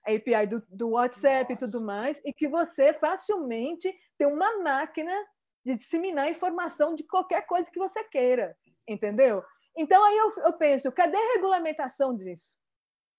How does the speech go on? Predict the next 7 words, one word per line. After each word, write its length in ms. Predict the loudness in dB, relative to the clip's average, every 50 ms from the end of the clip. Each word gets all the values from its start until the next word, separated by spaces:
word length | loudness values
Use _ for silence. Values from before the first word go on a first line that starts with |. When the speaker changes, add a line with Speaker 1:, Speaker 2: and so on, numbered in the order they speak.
| _ _ _
Speaker 1:
Cadê 260 | 2 2 2 4 2
a 100 | 2 2 2 0
regulamentação 1040 | -2 -4 -4 -4 -4 -6 -4 -6 -6 -8 -8 -6 -4 -4 -2 0 0 -2 -2 -4 -10 _ _ -2
desses 320 | -2 -2 -2 -4 -8 -8
tipos 340 | -6 -6 -6 -2 -2 -2 -2
de 100 | 2 0
aplicativos 1120 | 0 0 -2 -4 -4 -2 -2 -2 -4 -8 -10 -8 -6 -4 -4 -4 -4 -4 -6 -6 -8 -14